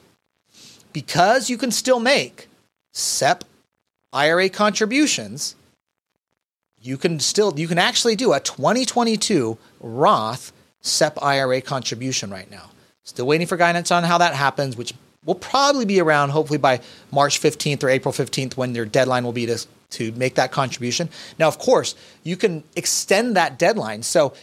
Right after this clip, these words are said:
if you have a sep I R A, if you file a tax, uh, extension, extending your company return, whether that's your S Corp eleven twenty S in March or your, uh, sole proprietorship Schedule C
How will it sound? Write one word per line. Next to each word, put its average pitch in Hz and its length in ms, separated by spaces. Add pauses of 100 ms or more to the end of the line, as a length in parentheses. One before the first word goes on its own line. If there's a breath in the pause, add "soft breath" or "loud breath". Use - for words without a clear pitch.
if - 60
you 190 100
have 185 80
a 156 40
sep 180 360
I 165 220
R 143 140
A, 127 380 (500 soft breath)
if 143 120
you 190 120
file 190 280
a 135 40
tax, - 540 (180)
uh, 135 260
extension, 151 680
extending 156 440
your 139 100
company 151 420
return, 143 420
whether 127 180
that's 120 280
your 104 160 (360 loud breath)
S 143 180
Corp 147 220
eleven 139 260
twenty 123 300
S 135 220
in 110 100
March 165 480 (380 loud breath)
or 123 300
your, 104 340 (400)
uh, - 400
sole 170 240
proprietorship 151 640
Schedule 120 380
C 170 460